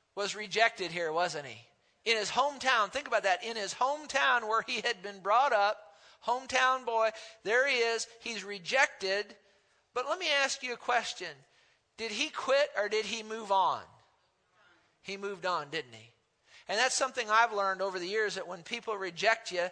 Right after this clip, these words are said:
you just have to shake the dust off of your shoes and just move right on. And notice he moved right on, and he went on with what God had told him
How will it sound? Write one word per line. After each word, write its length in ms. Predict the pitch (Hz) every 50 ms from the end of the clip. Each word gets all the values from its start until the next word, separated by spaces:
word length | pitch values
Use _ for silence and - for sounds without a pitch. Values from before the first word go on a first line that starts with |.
| - - - -
you 100 | - 175
just 240 | 180 185 214 208 -
have 200 | - 214 202 202
to 100 | - 185
shake 340 | 151 - - 220 226 214 -
the 80 | - 175
dust 400 | 160 160 202 226 208 - - 214
off 300 | 208 208 208 196 - 185
of 120 | 175 170
your 160 | 175 160 160
shoes 600 | - - - 226 240 247 247 247 254 240 214 - - - - - -
and 180 | - 170 180 175
just 240 | 170 175 156 -
move 240 | 160 165 165 165 156
right 320 | 147 160 180 196 214 214 214
on. 260 | 202 185 175 165 160
And 140 | 151 147 156
notice 320 | 196 214 208 208 190 -
he 140 | - 196 185
moved 300 | 175 175 170 165 151 143
right 280 | 160 185 208 226 240
on, 360 | 233 226 226 226 226 233 233 233 233 - - - - - -
and 100 | 156 175
he 80 | 170
went 260 | 151 147 180 202 214 208
on 280 | 202 202 202 202 202
with 180 | 180 170 160 -
what 240 | 175 180 170 160 151
God 400 | 165 170 170 175 175 175 170 170 -
had 180 | 185 175 170
told 320 | - - 160 160 165 165 160
him 340 | 156 147 147 147 147 147